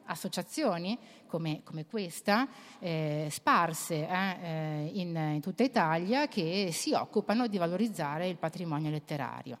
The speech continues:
Se voi andate a Milano, eh, una, una bella scoperta che abbiamo fatto anche recentemente, se voi andate a Milano avete una applicazione che potete mettere sul telefono che vi fa emergere i luoghi letterari con le citazioni,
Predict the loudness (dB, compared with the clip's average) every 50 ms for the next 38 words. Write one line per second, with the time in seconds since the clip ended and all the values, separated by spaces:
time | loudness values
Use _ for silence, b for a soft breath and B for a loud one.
0 | b b b b b -10 -10 -6 -2 -2 -2 0 0 -2 -2 -2 0 0 2 2
1 | 2 2 2 2 0 2 0 0 0 -2 -6 -8 -8 -8 -8 -8 -8 -8 -6 -6
2 | -6 -6 -8 -8 -10 -10 -12 -14 -14 -16 -14 -12 -12 -10 -8 -6 -6 -6 -6 -6
3 | -10 -12 -6 -4 -6 -6 -6 -8 -12 -10 -8 -8 -6 -6 -6 -8 -4 0 0 0
4 | 0 -2 -4 -4 -4 -4 -6 -6 -6 -4 0 0 0 2 0 0 -2 0 -2 -2
5 | -6 -6 -4 -4 -4 -4 B B B B B B B B -2 -2 2 2 4 6
6 | 6 6 6 6 4 2 2 2 2 2 2 2 2 2 2 2 2 2 4 2
7 | 2 2 4 4 2 2 0 -2 0 0 0 0 -2 -2 -2 -2 -2 0 -2 -2
8 | -2 -2 -4 -4 -2 -2 -2 0 -2 -4 -4 -4 -4 -2 0 0 2 0 0 -2
9 | -4 -6 -6 -6 -6 -2 0 0 0 2 0 -2 -2 -2 -4 B B B B B
10 | B 2 2 2 2 2 -4 -4 -2 -2 -2 -4 0 0 2 4 4 2 2 0
11 | -2 0 2 2 2 0 0 0 0 2 4 2 2 2 0 -4 -12 -18 -20 -18
12 | -18 -4 2 2 2 2 2 2 2 2 2 2 0 -2 -2 -2 0 0 0 2
13 | 2 0 0 -2 -2 -2 -2 0 2 0 0 0 0 -4 -4 -4 -4 -2 -2 0
14 | 0 -2 -2 -2 -2 -4 -4 -4 -6 -6 -6 -6 -8 -2 -2 -2 -2 -2 -6 -8
15 | -6 -4 -4 -4 -4 -4 -6 -6